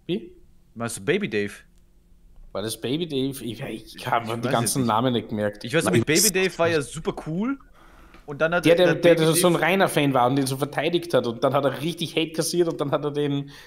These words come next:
Speaker 1: den Rainer in den Stream reinzogen, der so, „Bitte komm und hilf mir.“ Und der Rainer so, „Ja, so ist es halt.“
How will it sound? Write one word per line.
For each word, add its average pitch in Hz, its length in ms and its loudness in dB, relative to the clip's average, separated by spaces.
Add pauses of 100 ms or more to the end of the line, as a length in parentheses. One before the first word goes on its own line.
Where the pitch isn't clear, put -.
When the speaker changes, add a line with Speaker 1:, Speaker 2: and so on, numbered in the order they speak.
(100)
Speaker 1:
den 139 100 0
Rainer 143 320 2
in 147 60 2
den 135 80 2
Stream 185 380 0
reinzogen, 139 540 2
der 139 100 4
so, 135 100 -2
„Bitte 151 360 -6
komm 156 280 0
und 147 160 -4
hilf 165 260 -6
mir.“ 165 220 0 (360)
Und 147 100 0
der 143 60 2
Rainer 143 160 6
so, 135 120 -2
„Ja, 127 200 6
so 123 120 0
ist 131 220 0
es 254 140 0
halt.“ 131 220 2